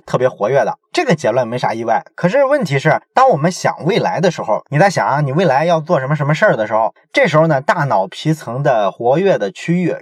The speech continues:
跟刚才回忆过去是一模一样的。也就是说呢，你回归到大脑的这个基本功能来看，记住一些信息跟规划未来这个神经反应的路径呢，其实是一模一样的。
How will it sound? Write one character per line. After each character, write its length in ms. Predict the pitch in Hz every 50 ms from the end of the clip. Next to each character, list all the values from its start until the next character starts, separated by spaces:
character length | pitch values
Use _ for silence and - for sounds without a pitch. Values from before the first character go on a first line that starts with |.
| _ _
跟 200 | - 160 160 165
刚 200 | 156 160 165 170
才 200 | - - 120 127
回 240 | - - - 123 139
忆 80 | 147
过 200 | 123 - 139 120
去 220 | 101 - - 117 95
是 180 | - 107 101 95
一 180 | 135 175 165
模 180 | 117 95 90 117
一 80 | 113
样 200 | 101 101 101 92 87
的。 100 | - - _ _ _ _
也 120 | - 127 131
就 140 | 151 190
是 60 | 185 -
说 100 | 196 190
呢， 160 | 185 156 131
你 160 | 120 120 117
回 260 | - - 135 147 175
归 220 | 196 202 208 208 202
到 220 | 208 185 147 127
大 260 | 123 - 165 165 151
脑 240 | 127 107 170 156 185
的 140 | 208 120 135
这 100 | 160 156
个 140 | 127 113 107
基 180 | _ - 202
本 200 | 180 135 107 104 107
功 180 | 170 208 226
能 140 | 160 127 127
来 120 | 120 113
看， 300 | 107 - 139 127 - - _ _
记 160 | - - 254 220
住 140 | 180 180
一 100 | 180 185
些 140 | 170 180 180
信 220 | 170 - 185 160 151
息 260 | 156 - 160 165 160
跟 240 | - - 170 175 170
规 160 | 180 208 202
划 240 | 196 220 190 131 123
未 160 | 156 165 139
来 300 | 104 95 92 107 113 - _ _
这 80 | 196
个 80 | 196 165
神 260 | 147 - - 175 208
经 220 | 208 240 269 269 247
反 240 | - 247 214 92
应 100 | 95 113
的 80 | 127 143
路 300 | 165 214 262 262 196 143
径 240 | 117 127 123 113 104
呢， 180 | 101 92 92
其 200 | 87 - - 147
实 120 | 131 135 135
是 240 | 131 - 135 117 107
一 120 | 131 165
模 160 | 147 123 131
一 60 | 147
样 200 | 160 175 190 127
的。 80 | 98